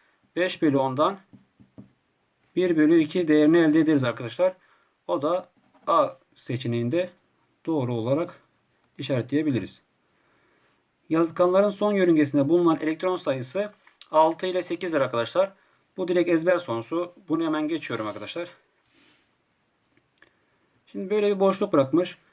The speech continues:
Bir düğüm noktasına gelen ve düğüm noktasından çıkan akımların toplamının, toplamı sıfıra eşittir. Arkadaşlar bu Kirchhoff'un akım kanunudur. Bakın burada akımların toplamı derken burada aklınıza gelebilir. Bakın burada akımla ilgili başka bir şey yok.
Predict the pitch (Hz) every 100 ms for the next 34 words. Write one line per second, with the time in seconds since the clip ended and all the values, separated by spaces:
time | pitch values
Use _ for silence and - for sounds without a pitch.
0 | _ _ 175 208 180 196 190 - 156 165
1 | 165 147 151 151 143 139 160 196 180 151
2 | 135 139 131 - 135 - - 170 165 175
3 | 170 156 131 127 139 175 - - 147 147
4 | 143 180 - 180 196 160 180 151 135 139
5 | 113 113 _ _ _ _ 165 190 185 147
6 | 127 143 185 190 _ _ - 185 175 170
7 | 139 170 - 180 180 180 135 120 117 117
8 | 180 - _ _ - 165 156 127 165 160
9 | 165 - - 165 160 170 170 151 165 170
10 | 175 131 151 151 151 156 151 131 147 139
11 | 151 151 147 113 156 - _ _ _ -
12 | 151 151 151 147 139 160 143 147 147 143
13 | - 143 135 156 175